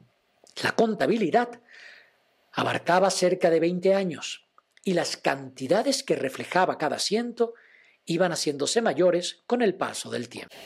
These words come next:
Al final se había sacado el total, tras cinco o seis sumas equivocadas, y se le había añadido las siguientes palabras:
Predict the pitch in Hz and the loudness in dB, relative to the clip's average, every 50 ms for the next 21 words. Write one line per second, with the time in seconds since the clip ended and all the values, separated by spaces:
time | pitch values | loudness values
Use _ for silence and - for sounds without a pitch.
0 | - - 196 196 190 - 208 220 277 302 320 - - - - - - - 147 143 | -4 0 0 0 2 2 2 2 4 2 2 0 -4 -6 -4 -4 -2 0 2 2
1 | 175 202 190 - - - - 143 143 170 165 - - 113 - - - - - - | 2 2 0 0 -2 -2 0 2 2 2 2 0 -4 -6 -6 -6 -6 -6 -8 -12
2 | _ _ - - - - - - - - - _ _ - - - - - - 208 | _ _ -18 -18 -16 -18 -18 -18 -18 -20 -20 _ _ -4 -2 -2 -2 -2 0 0
3 | 220 226 190 151 131 - - 180 185 180 - - 190 175 147 120 - - - - | 0 0 0 -2 0 2 2 2 2 0 0 0 0 -2 -2 -2 -4 -6 -6 -8
4 | - - - 226 240 190 - - - 180 170 143 - - 156 - - - _ _ | -12 -6 -4 -2 0 0 0 0 2 2 2 2 0 -4 -6 -6 -10 -12 _ _
5 | _ _ _ _ _ - - 220 - - - 170 143 135 131 127 165 190 214 190 | _ _ _ _ _ -4 -2 -2 0 0 -2 0 0 0 -2 0 0 2 2 2
6 | - - - - 131 120 117 120 202 247 247 254 226 190 - - 139 117 127 127 | 0 -2 -6 -8 -8 -6 -4 -2 0 2 4 4 4 2 0 -2 -6 -8 -10 -12
7 | 117 117 - - - - - - - - - - - - - - - | -12 -12 -10 -8 -8 -8 -8 -8 -10 -10 -10 -12 -12 -16 -16 -16 -18